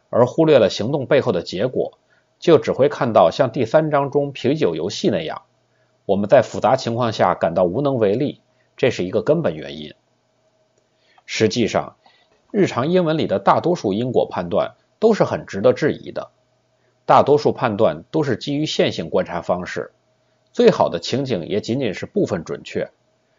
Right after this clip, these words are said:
它们基本上只偏向于描述互动过程的某一部分，而不是全部的过程。反馈观念还打破了另一个观念，即人类中心论，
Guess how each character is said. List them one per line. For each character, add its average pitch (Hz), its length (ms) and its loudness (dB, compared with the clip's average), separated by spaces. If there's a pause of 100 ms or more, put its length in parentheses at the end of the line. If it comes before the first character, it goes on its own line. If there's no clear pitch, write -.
(220)
它 117 100 2
们 113 180 -2
基 156 200 -2
本 110 160 4
上 95 240 -6
只 95 100 -10
偏 165 300 -2
向 123 180 0
于 95 80 -4
描 101 220 2
述 104 200 0
互 156 200 -4
动 139 180 -4
过 - 160 4
程 98 160 -6
的 113 80 2
某 78 180 -4
一 82 120 -8
部 185 200 -4
分， - 200 -8 (440)
而 110 140 0
不 160 120 -2
是 131 120 -2
全 92 280 -6
部 190 120 2
的 92 80 2
过 76 180 -2
程。 - 200 -16 (1800)
反 101 260 4
馈 214 180 6
观 147 200 4
念 113 180 0
还 - 140 0
打 - 180 0
破 156 160 0
了 156 80 2
另 196 220 0
一 90 80 -2
个 85 140 -2
观 82 260 -4
念， 80 220 -8 (500)
即 104 200 -4
人 98 220 -2
类 175 180 4
中 180 200 -4
心 196 160 -4
论， 190 240 0